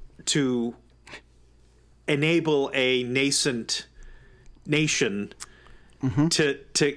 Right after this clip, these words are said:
Speaker 1: to get stable, right?
Speaker 2: Right.
Speaker 1: And he would have been perfectly happy to work within a system where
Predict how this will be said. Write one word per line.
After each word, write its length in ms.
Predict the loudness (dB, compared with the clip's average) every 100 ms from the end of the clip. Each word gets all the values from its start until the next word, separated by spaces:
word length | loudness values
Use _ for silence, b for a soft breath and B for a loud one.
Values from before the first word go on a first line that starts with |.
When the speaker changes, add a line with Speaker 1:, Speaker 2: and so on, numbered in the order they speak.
| -2
Speaker 1:
to 100 | -2
get 280 | 0 0 0
stable, 720 | -2 0 2 2 0 -6 -10 -20 -20 _ -2
right? 300 | 0 0 -4 -20 b b b b b b b b b b b -4
Speaker 2:
Right. 300 | -2 -2 -6 -18 -20 -20 _ _ -20 -4
Speaker 1:
And 220 | 0 2
he 100 | 4
would 160 | 4 4
have 60 | 2
been 140 | 0
perfectly 380 | 0 0 -2 0
happy 300 | 0 0 0
to 60 | 2
work 280 | 2 2
within 320 | 0 0 0 2
a 260 | 0 0 -4
system 600 | -4 -2 0 0 -2 -4 b b b b -2
where 460 | 0 2 0 -2